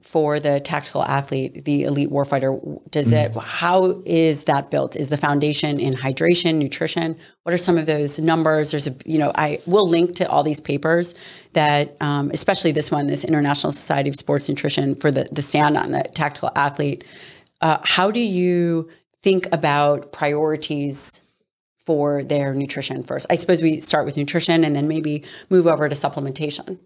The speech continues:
Speaker 2: Right. Um, so one, and I was given this by a, a great coach and mentor, uh, Martin Rooney, was always like,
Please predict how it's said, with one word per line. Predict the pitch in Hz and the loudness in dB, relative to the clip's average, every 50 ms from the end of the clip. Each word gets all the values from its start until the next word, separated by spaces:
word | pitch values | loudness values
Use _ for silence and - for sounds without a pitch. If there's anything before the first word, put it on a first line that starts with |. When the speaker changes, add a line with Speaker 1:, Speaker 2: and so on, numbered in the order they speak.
| _ _ _ _ _ _ - - - _ - | _ _ _ _ _ _ -20 -20 -16 _ -2
Speaker 2:
Right. | - 101 101 98 92 90 92 - - - _ _ _ _ _ - | 2 2 4 4 4 0 -2 -6 -12 -20 _ _ _ _ _ 0
Um, | - 131 127 127 123 131 127 - - | 2 4 4 4 2 0 -6 -8 -4
so | - - 170 160 | -2 0 2 2
one, | 143 139 - - 131 123 143 165 180 165 143 127 120 117 117 - - _ _ _ _ _ _ _ - | 0 0 -4 -4 -4 0 2 2 4 4 4 2 0 -2 -6 -10 -18 _ _ _ _ _ _ _ -10
and | - - - 120 113 113 | -8 -6 -4 -2 0 0
I | 113 | 2
was | 123 117 110 98 | 2 2 2 2
given | 117 123 120 120 | 2 2 2 2
this | 110 110 107 104 - - | 2 2 2 2 0 0
by | - 107 104 101 98 98 95 95 - - | 2 2 4 4 4 4 4 2 0 0
a, | - 98 95 - 101 | 0 0 0 0 0
a | 101 | -4
great | 95 95 101 113 117 113 113 113 - | -2 0 2 2 2 2 0 -4 -6
coach | - 127 120 110 110 - - | -2 0 0 0 0 -2 -2
and | - 104 101 | -2 -2 -2
mentor, | 98 104 107 104 - - 104 98 98 98 98 95 95 - - - | 0 -2 -2 -2 -2 -2 0 2 2 2 2 0 -2 -4 -6 -2
uh, | 95 92 92 90 90 87 90 90 - - - | 0 0 2 2 0 0 -2 -4 -6 -8 -6
Martin | 92 101 107 113 113 - 110 | -2 2 2 2 2 2 0
Rooney, | 104 104 107 107 101 95 92 92 82 - - | 0 2 2 2 2 0 -2 -4 -4 -4 -4
was | 104 98 95 | -2 2 2
always | 113 110 107 101 95 95 - | 4 4 4 2 2 0 0
like, | 104 98 92 90 90 - | 2 2 2 0 -2 -4